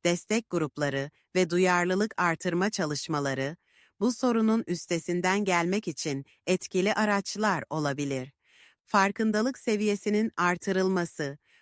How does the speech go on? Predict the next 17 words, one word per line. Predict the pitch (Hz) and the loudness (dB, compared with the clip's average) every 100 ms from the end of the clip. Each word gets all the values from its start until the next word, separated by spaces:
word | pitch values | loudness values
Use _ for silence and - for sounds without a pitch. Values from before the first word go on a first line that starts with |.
| - | -6
zorbalıkla | 175 175 175 180 214 233 220 | 2 2 2 0 0 0 2
mücadelede | 196 180 185 185 190 190 185 208 | 2 2 2 2 2 2 0 0
en | 214 254 | 2 2
önemli | 214 185 175 170 | 4 2 2 0
adımlardan | 160 165 165 165 156 156 156 147 139 | 0 0 0 2 2 2 0 0 -2
biridir. | 151 147 139 135 151 _ _ _ _ - | -2 -2 -4 -6 -8 _ _ _ _ -4
Bu | 220 | -2
sayede | - 240 226 208 208 | 0 2 2 0 0
çocuklar | - 185 175 - 185 202 226 | 0 -2 -2 0 2 2 0
ve | 175 | 0
gençler, | 160 151 151 165 151 151 214 _ _ _ | 0 -2 -2 0 0 0 -4 _ _ _
zorbalığa | 170 190 202 202 202 208 247 | 2 4 4 2 2 2 2
karşı | 233 190 170 - 175 147 - | 0 0 0 -2 -2 -2 -2
daha | 180 240 | 0 2
etkili | - 202 - 202 220 | 0 -2 0 0 2
bir | 180 | 0
şekilde | 160 165 - 160 147 147 | -2 -4 -2 -2 0 -2